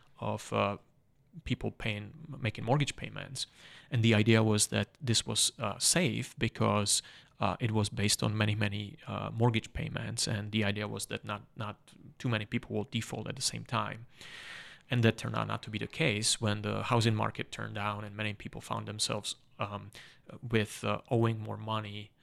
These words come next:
than what their house was worth. They started defaulting on their mortgage payments, and, uh, the whole mortgage-backed securities market collapsed.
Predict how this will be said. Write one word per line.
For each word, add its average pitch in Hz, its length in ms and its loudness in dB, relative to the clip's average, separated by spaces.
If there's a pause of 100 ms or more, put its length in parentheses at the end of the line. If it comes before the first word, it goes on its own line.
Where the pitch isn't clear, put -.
(240)
than 110 220 0
what 101 100 -8
their - 120 -10
house - 280 0
was - 160 -4
worth. 110 340 -8
They 107 120 -6
started 104 380 -4
defaulting 110 500 -6
on 104 100 -6
their 107 80 -6
mortgage 120 380 2
payments, 107 600 -2
and, 104 260 -4
uh, 104 240 2
the 110 120 -4
whole 110 420 2
mortgage-backed 110 520 -2
securities 127 460 4
market 110 460 -8
collapsed. 107 680 0